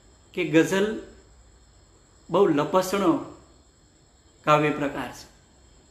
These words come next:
અને કવિને જાણે,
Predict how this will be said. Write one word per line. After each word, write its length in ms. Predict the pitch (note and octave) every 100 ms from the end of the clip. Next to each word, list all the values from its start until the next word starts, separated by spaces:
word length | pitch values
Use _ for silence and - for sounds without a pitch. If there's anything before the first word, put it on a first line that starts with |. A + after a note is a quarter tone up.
| - _ _ _ - - - _ - _ - - - - - -
અને 140 | F#3+
કવિને 460 | E3+ G3 A3 A3+ A3
જાણે, 400 | F3+ G3 G#3